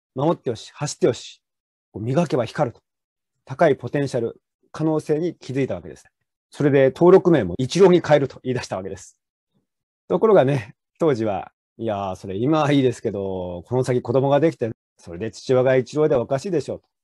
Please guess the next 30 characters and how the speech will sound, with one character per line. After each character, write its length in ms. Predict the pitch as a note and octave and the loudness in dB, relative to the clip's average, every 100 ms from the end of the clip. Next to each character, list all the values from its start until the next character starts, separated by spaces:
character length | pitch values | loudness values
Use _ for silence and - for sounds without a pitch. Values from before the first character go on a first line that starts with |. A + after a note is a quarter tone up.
| _ _ _ _ _ _ _ | _ _ _ _ _ _ _
と。 80 | _ | _
こ 280 | E3 D3+ - | 0 0 -2
う 20 | |
反 140 | D3 C3 | -8 -6
対 160 | A#2+ | -6
し 60 | - | -6
た 100 | A2+ | -10
そ 100 | G#2 | -10
う 40 | |
で 80 | F2+ | -12
す 80 | - | -14
け 80 | D#2 | -12
ど 80 | |
も、 240 | F2 D3+ G#3+ _ _ _ _ _ - | -8 -8 -10 _ _ _ _ _ -2
仰 180 | C#3+ B2 | 0 0
木 20 | |
監 160 | B2+ A#2 | -2 -4
督 200 | F#2+ G2+ | -6 -6
は 100 | A2 | -2
諦 160 | C3+ | 0
め 60 | B2+ | 0
な 100 | G#2 | -4
い。 100 | - _ _ _ _ _ _ _ _ _ _ _ D3+ | -16 _ _ _ _ _ _ _ _ _ _ _ -6
イ 100 | - | -2
チ 100 | D#3 | 2
ロ 120 | D3+ | 2
ー 40 | |
先 220 | D3+ D3 | 2 0
輩 200 | C#3 C3+ | 2 2
の 280 | C3 B2+ - | 2 0 -4